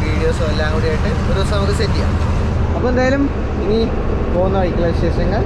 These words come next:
നോക്കാം. യെസ്, നമ്മൾ സുധീന്ദ്രത്ത് എത്തിയിട്ടുണ്ട്. സംഗതി അമ്പലം അവിടെയാണ്. അപ്പോൾ നമ്മൾ അവിടെ ആൾക്കാരെ ഇറക്കി വണ്ടി ഇവിടെ കൊണ്ടുവന്നിട്ടിരിക്കുകയാണ്. ഇവിടെ പാർക്ക് ചെയ്യാൻ സ്ഥലമുള്ളൂ. അതിൻ്റെ ഫ്രണ്ടിൽ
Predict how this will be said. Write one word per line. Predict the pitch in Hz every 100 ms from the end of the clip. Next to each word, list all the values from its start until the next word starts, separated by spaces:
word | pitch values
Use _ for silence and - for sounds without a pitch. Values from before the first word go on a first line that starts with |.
| - - - - -
നോക്കാം. | 156 - - - - - - - - - - - - _ - - - - - - - - - 156
യെസ്, | 170 - - - - - - - - - -
നമ്മൾ | 180 208 226 -
സുധീന്ദ്രത്ത് | 185 165 175 165 165 170 165
എത്തിയിട്ടുണ്ട്. | - 131 123 127 -
സംഗതി | 156 165 147
അമ്പലം | 151 160 180
അവിടെയാണ്. | 135 127 135 123 -
അപ്പോൾ | 139
നമ്മൾ | 135 151 143
അവിടെ | 139 160 175 151
ആൾക്കാരെ | 143 143 156 151 180 151
ഇറക്കി | - - - - - -
വണ്ടി | 143 151
ഇവിടെ | 147 139
കൊണ്ടുവന്നിട്ടിരിക്കുകയാണ്. | 135 139 135 127 135 135
ഇവിടെ | 151 160
പാർക്ക് | 143 139
ചെയ്യാൻ | 254 -
സ്ഥലമുള്ളൂ. | 135 139
അതിൻ്റെ | 143 143
ഫ്രണ്ടിൽ | 147 147 156